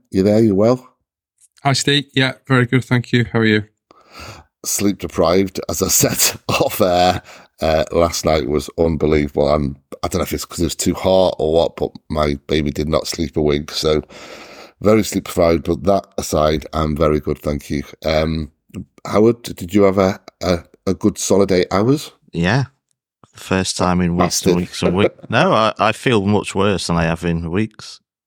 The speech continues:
Speaker 1: Oh, really?
Speaker 3: I don't get it at all. I woke up, like, seven A M, which is, like, an hour later than normal, and feel worse for it. <laughs> So
Speaker 1: <laughs>
Speaker 3: maybe I'll feel the benefit later. I think Istanbul changed my body clock, where you got used to sleeping on three or four hours for a few days, and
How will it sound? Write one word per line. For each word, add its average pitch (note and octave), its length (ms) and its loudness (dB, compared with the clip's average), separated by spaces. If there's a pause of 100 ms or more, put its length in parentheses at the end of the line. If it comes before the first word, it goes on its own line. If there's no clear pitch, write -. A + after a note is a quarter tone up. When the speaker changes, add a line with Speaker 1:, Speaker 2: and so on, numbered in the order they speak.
Speaker 1:
Oh, G2+ 120 4
really? A2+ 400 4
Speaker 3:
I - 20 -2
don't E2 260 0
get F#2+ 140 0
it G2+ 140 0
at - 180 -4
all. F#2 260 0 (320)
I F2 120 2
woke F2 340 0
up, - 80 -2
like, E2+ 320 0
seven E2+ 320 0
A E2 60 4
M, E2 200 0
which - 220 -4
is, C#2 80 -6
like, C#2 180 -2 (200)
an C#2+ 100 -2
hour D2 200 0
later C#2+ 320 -4
than D2 140 -2
normal, D2 460 -4 (1000)
and D#2+ 140 -2
feel E2 280 -4
worse F2+ 400 -4
for G2 260 -2
it. - 160 0
<laughs> - 0 -
So C3 800 0 (260)
Speaker 1:
<laughs> - 60 -12
Speaker 3:
maybe A#2+ 240 4
I'll B2 100 4
feel A#2+ 260 2
the A#2 60 6
benefit G#2 540 0
later. F2 420 0
I E2 80 -4
think E3+ 260 -2
Istanbul G#2 560 2
changed E2+ 380 0
my D#2+ 120 0
body F2+ 280 0
clock, - 360 -6
where D#2 200 2
you D#2+ 80 4
got D2+ 140 2
used D#2+ 300 0
to - 60 -2
sleeping D#2 400 -2
on D#2+ 120 0
three D#2 240 -2
or C#2 60 0
four D2+ 260 0
hours D#2 240 0
for - 120 -8
a - 20 -8
few C#2+ 260 -4
days, C#2+ 420 -8
and C#2+ 280 -10